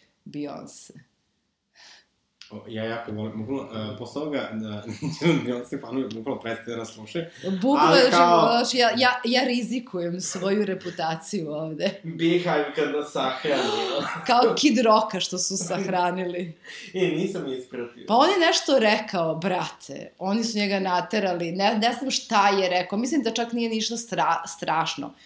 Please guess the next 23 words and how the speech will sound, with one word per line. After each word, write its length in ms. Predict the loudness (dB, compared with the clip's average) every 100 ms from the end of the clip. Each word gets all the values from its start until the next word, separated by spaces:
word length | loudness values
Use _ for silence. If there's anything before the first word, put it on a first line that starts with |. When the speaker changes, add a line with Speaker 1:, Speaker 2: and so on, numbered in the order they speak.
| -20 _ _
Speaker 1:
Oni 220 | 0 0
su 160 | 2 0
njemu 380 | 2 2 0 0
ostavljali, 600 | 2 2 0 0 2 2
valjda, 240 | 2 0 0
na 100 | -2
Twitteru 440 | -4 -4 -2 -2
ili 380 | 0 -2 -4 -8
in-, 420 | -10 -8 -6 -8 -12 _ _ _
is-, 460 | -10 -8 -8 -10 -14 _ -12
Instagramu, 580 | -8 -6 -4 -4 -4 -2
samo 160 | -2
ako 100 | -2
pčele, 320 | -4 -4 -4
pčele, 320 | -6 -6 -6 -6
pčele, 300 | -6 -4 -4
pčele, 320 | -6 -6 -4
pčele, 360 | -4 0 2 2
pčele, 260 | 2 0 0
pčele, 360 | 0 0 0
pčele, 380 | 0 0 2 2
jebote, 640 | 0 2 2 2 2 2 4
ono, 240 | 4 4